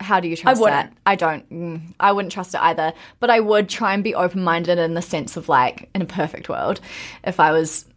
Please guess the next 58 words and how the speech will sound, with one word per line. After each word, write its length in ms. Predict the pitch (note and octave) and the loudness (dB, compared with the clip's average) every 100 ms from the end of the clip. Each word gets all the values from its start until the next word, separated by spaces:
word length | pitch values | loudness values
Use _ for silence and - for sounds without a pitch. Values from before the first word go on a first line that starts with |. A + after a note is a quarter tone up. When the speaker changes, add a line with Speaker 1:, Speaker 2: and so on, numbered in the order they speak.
| _ _ - | _ _ -2
Speaker 1:
in 160 | E3 | 0
her 160 | E3+ D#3+ | 0 -6
position, 640 | D3+ D#3 D#3+ - - F3 F3+ - - - _ _ | -6 0 0 0 -6 -4 -6 -6 -18 -20 _ _
she 480 | - - B3+ A#3+ A#3 - | -6 2 4 4 2 2
obviously 540 | G3+ G3+ G3 G3+ F3+ | 2 2 0 0 0
has 200 | G3 F3+ | 0 0
to 80 | G3 | 0
make 220 | D#3+ - | -2 -4
the 60 | F3 | -4
most 300 | D3 - - | -4 -6 -8
of 60 | |
this 360 | D3 - - - _ _ _ _ _ _ _ | -6 -4 -6 -10 _ _ _ _ _ _ _
kind 180 | A3+ G#3 | -4 -4
of 80 | - | -2
thing 180 | E3 D#3+ | -4 -6
that 100 | - | -6
she's 160 | F3+ | -6
been 140 | E3+ E3 | -6 -4
given, 180 | G3 F#3 | -4 -2
Speaker 2:
Yeah. 60 | |
Speaker 1:
right? 180 | C#3 - | -4 -2
So 100 | - | -4
it's 120 | D#3+ | -2
like, 180 | D3 - - - | -4 -6 -18 -12
okay, 300 | G#3 F#3 E3+ A3+ | -4 -2 -2 -4
enjoy 300 | A3+ B3+ C4+ | 0 2 2
the 100 | D#4 | 2
fact 280 | C#4+ A#3+ | 0 2
that 100 | B3 | -2
they're 160 | G#3 G3+ | 0 0
kind 180 | A#3 G3+ | 0 -2
of 60 | |
grafting 400 | G3 D#3+ - F3+ | 2 0 0 -8
you, 260 | D#3+ D#3 E3 - - _ | -6 -4 -6 -8 -20 _
but 160 | G#3 G#3+ | 0 2
know 580 | G#3+ B3 C4 C4+ C#4 - | 4 6 6 6 2 -2
that 360 | F#3+ F#3+ - | 2 2 2
they're 240 | - G3 - | -2 -2 0
obviously 340 | F#3+ F3 F3 F3+ | -2 -4 -6 -4
grafting 320 | D3+ E3+ E3+ | -4 -4 -8
you 100 | D#3 | -8
'cause 100 | F#3 | -2
they 100 | E3 | 0
wanna 180 | D#3+ D3+ | 0 -6
get 160 | C#3+ | -8
in 80 | - | -8
the 80 | E3 | -6
villa, 300 | D3+ D3+ C#3+ | -2 0 0
Speaker 2:
Yeah. 100 | G#3 G#3 | 0 0
Speaker 1:
and 340 | F#3+ - - | 0 -4 -2
be 300 | G#3 G3+ G#3+ | 2 2 0
really 640 | - F#3 F3+ G3 F3+ F3+ | -2 -6 0 2 4 2
aware 420 | F3 F3+ F3 D#3 D3 | 2 2 2 2 -2
that 220 | D#3+ F#3+ | -2 2
they 120 | F#3+ | 0
might 300 | F#3 E3 C3+ | 2 0 0
not 260 | F3+ - E3+ | -6 -6 0
be 400 | D#3 B2 C#3 | 0 0 -8